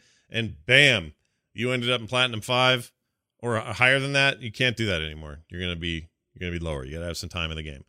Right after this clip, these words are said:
"Additionally, we believe the introduction of M M R and rank decay will help account for players who take long breaks from ranked play.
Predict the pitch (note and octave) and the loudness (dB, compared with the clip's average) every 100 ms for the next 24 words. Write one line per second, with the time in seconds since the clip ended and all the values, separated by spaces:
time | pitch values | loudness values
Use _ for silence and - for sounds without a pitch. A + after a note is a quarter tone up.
0 | _ _ _ _ - D3 D3+ E3+ D#3 C#3 | _ _ _ _ 0 2 2 2 2 2
1 | C#3 C#3 C3 B2+ B2+ B2+ B2+ A2+ A#2+ A#2 | 2 2 2 2 0 0 -2 0 0 0
2 | A#2 A2 G#2+ A#2 A2 - A#2 A2 G2 B2 | 0 0 0 -2 -4 0 2 2 0 -2
3 | A#2 - A#2+ A#2+ G#2+ F#2+ - G#2+ G#2+ G2+ | -2 -8 -4 -2 -4 -8 -4 -2 0 -2
4 | - G2+ E2 G2+ F#2+ G2 A2+ D#3 B2+ G#2+ | -4 -6 -2 -2 -2 -2 -2 -2 0 -2
5 | G#2 - G2 F#2+ G2 - F#2+ F#2 F#2 | -2 -8 -6 -4 -4 -4 -4 0 0